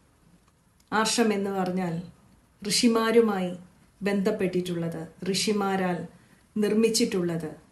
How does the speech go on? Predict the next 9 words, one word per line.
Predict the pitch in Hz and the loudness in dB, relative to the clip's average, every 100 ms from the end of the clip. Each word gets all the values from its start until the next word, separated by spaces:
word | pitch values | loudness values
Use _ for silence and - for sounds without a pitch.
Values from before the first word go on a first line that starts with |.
| _ - | _ -4
ഹോമങ്ങളും | 208 214 214 208 196 185 - - - _ _ 208 | 0 4 4 2 0 -2 -4 -16 -20 _ _ 2
യാഗങ്ങളും | 214 233 240 233 196 175 170 - - | 6 8 8 8 6 0 -6 -10 0
ചെയ്യുന്ന | 233 220 196 185 160 - - _ _ _ _ _ - | 2 2 0 -2 -4 -10 -20 _ _ _ _ _ -2
അഗ്നിയുടെ | 214 208 247 269 240 202 180 - - - | 0 6 8 10 8 6 0 -8 -12 -2
നിറമുള്ള, | 202 214 214 196 180 170 - | 2 4 4 2 -2 -4 0
കാവിയുടെ | 226 220 233 220 202 180 180 - 202 | 4 4 4 2 2 2 -4 -6 -2
നിറമുള്ള | 190 190 185 165 165 - _ - | 0 0 -2 -4 -6 -10 _ -6
ഭാരതം. | 185 170 175 165 - - - - _ - | -4 -4 -4 -8 -10 -20 -20 -20 _ 6
എന്തിനാണ് | 233 247 294 247 214 | 10 10 10 8 6